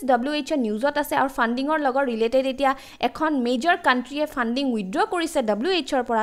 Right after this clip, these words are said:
তাৰ বাবে এইটো বহুত প্ৰশ্ন ইয়াৰ পৰা সুধিব পাৰে। চাই লওঁ, ডব্লিউ এইচ অ'ত যদি চাই ভলেণ্টাৰী ডনেশ্যনছ বহুত আহে মেম্বাৰ ষ্টেটছৰ পৰা। এতিয়া এই প্ৰথম পিকচাৰখনত আপোনালোকে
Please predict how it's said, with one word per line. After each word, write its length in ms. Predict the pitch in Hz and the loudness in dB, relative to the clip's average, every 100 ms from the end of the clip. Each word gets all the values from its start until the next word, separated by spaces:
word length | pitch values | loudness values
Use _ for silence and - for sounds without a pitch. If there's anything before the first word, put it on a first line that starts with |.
| 220 | 2
তাৰ 140 | 240 381 302 | 2 4 2
বাবে 160 | 226 220 | 0 -2
এইটো 140 | 240 277 214 | -2 -4 -4
বহুত 220 | 247 370 - | -4 -8 -4
প্ৰশ্ন 240 | 214 - 262 | -4 -4 -2
ইয়াৰ 120 | 226 254 | 0 0
পৰা 120 | 220 247 | 0 0
সুধিব 240 | 202 180 208 208 | -2 0 0 6
পাৰে। 180 | 277 247 - - - - - - _ _ - - | 6 4 0 -18 -20 -20 -20 -20 _ _ -16 6
চাই 140 | 339 359 | 8 8
লওঁ, 120 | 247 - - - - - 240 208 - 226 | 2 -2 -16 -20 -20 -12 -10 -8 -4 4
ডব্লিউ 220 | 247 269 403 | 6 6 2
এইচ 80 | 403 | 2
অ'ত 60 | 427 403 | 0 0
যদি 140 | 359 349 | -2 0
চাই 160 | 247 269 254 | 2 2 0
ভলেণ্টাৰী 600 | 196 233 269 311 359 370 415 381 226 | -2 2 2 0 -2 0 0 2 0
ডনেশ্যনছ 440 | 226 262 339 349 220 | 2 0 -2 -4 0
বহুত 220 | 233 311 - 254 | 0 0 0 0
আহে 140 | 294 349 | 2 0
মেম্বাৰ 260 | 220 208 233 - | -2 2 0 0
ষ্টেটছৰ 340 | 202 - 202 196 | -4 -2 -4 -2
পৰা। 140 | 170 - - - - | -6 -8 -18 -4 -2
এতিয়া 200 | 440 381 392 - 415 | 4 4 4 2 0
এই 60 | 466 | 2
প্ৰথম 240 | 247 339 381 | 0 0 -2
পিকচাৰখনত 500 | 294 - 294 294 311 262 | -4 0 -2 2 2 2
আপোনালোকে 340 | - 214 214 | 0 -2 -2